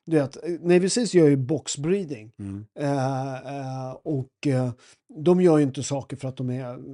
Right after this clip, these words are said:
Speaker 1: mysiga så här flower power killar,
Speaker 2: Mm.
Speaker 1: utan det är ju världens bästa soldater.
Speaker 2: Just det.
Speaker 1: Eh, och då, de gör ingenting utan forskning. Och jag läste nu, Stanford University, de har gjort,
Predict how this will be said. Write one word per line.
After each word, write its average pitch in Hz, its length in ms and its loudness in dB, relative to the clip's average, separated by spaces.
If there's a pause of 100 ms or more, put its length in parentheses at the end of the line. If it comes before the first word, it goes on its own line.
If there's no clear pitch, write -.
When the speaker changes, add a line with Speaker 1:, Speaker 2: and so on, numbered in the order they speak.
Speaker 1:
mysiga 131 720 -4
så 127 140 -10
här 127 280 -10 (260)
flower 135 260 0
power 139 320 0
killar, 135 420 -2 (100)
Speaker 2:
Mm. 107 340 -4
Speaker 1:
utan 139 320 -4
det 143 60 2
är - 20 2
ju 135 100 2
världens 131 360 -4
bästa 127 260 -8
soldater. 135 680 -8
Speaker 2:
Just 110 260 -6
det. 87 100 -12
Speaker 1:
Eh, 131 220 -4
och 151 160 -6
då, 151 140 0
de 147 240 0
gör 135 180 2
ingenting 123 420 -6
utan 117 200 -10
forskning. 143 320 -12
Och 160 40 -2
jag 165 80 0
läste 180 340 0
nu, 190 160 0
Stanford 185 720 -2
University, 175 800 -2
de 165 220 -2
har 190 140 0
gjort, 170 320 -2